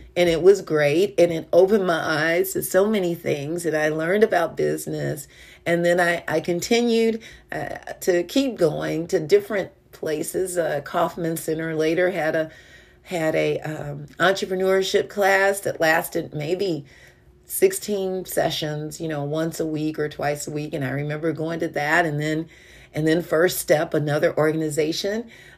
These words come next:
that was doing the same thing. And I ended up going to theirs, and,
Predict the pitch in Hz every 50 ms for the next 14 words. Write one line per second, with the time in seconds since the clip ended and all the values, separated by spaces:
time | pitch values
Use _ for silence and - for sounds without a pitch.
0 | _ 165 147 170 165 160 156 143 165 165 170 147 165 160 165 160 156 156 156 -
1 | 165 156 160 160 156 - 151 151 165 180 175 151 143 - 165 160 160 165 160 -
2 | - 151 160 170 180 180 185 160 165 165 170 - 175 180 202 220 208 190 165 156
3 | 147